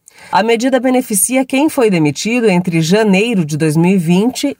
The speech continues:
e vinte e três de dezembro de dois mil e vinte e cinco. De acordo com o Ministério do Trabalho e Emprego, o pagamento será realizado em duas parcelas. A primeira, de até mil e oitocentos reais, será acreditada até o dia trinta de dezembro.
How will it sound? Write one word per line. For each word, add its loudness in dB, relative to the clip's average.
e 0
vinte 0
e -2
três 0
de -2
dezembro 0
de -6
dois 0
mil 2
e -2
vinte -2
e -2
cinco. -8
De 2
acordo 0
com 0
o 0
Ministério 0
do 0
Trabalho 2
e -2
Emprego, -2
o -10
pagamento 0
será -2
realizado 0
em 0
duas -2
parcelas. -4
A -2
primeira, 2
de 0
até 0
mil 0
e 2
oitocentos 0
reais, 0
será 0
acreditada 0
até 2
o 2
dia 2
trinta -2
de -2
dezembro. 0